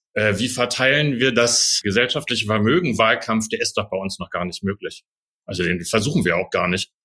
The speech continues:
Sondern da ist, also selbst, ich werf mal hier nur das Stichwort Ehegattensplitting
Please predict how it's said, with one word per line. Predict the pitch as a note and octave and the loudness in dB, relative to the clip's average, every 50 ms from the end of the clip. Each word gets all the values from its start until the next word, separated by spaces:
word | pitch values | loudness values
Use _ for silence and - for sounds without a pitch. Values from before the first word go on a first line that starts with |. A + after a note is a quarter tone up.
| _ _ | _ _
Sondern | - - G2 F#2 F#2 G2 | -2 0 2 4 4 4
da | A#2+ | 2
ist, | A#2+ - - - - - | 2 0 -4 -8 -6 0
also | - A#2+ G#2+ B2+ | 2 2 2 2
selbst, | A#2+ G#2 C3+ C3+ C3+ - - - - | 2 4 2 2 2 0 -4 -4 -6
ich | - - C#3 - | -6 -4 -6 -6
werf | - C3+ G#2+ A#2 B2 C3+ - C#3+ | -4 0 2 2 2 2 2 2
mal | A#2+ A2 | 0 2
hier | A2 C3 | 2 2
nur | A#2+ B2 C#3+ | 2 4 2
das | F3+ - - | 2 2 2
Stichwort | - - - - - B2 - - A#2+ A#2 A#2 B2 | 0 2 2 2 4 2 2 2 2 0 2 2
Ehegattensplitting | C#3 E3 E3+ - A2 A2 - A#2 - - - A#2 A#2 - C3 C3 B2+ - | 2 2 4 4 2 0 0 -4 -4 0 0 0 2 2 0 0 0 -4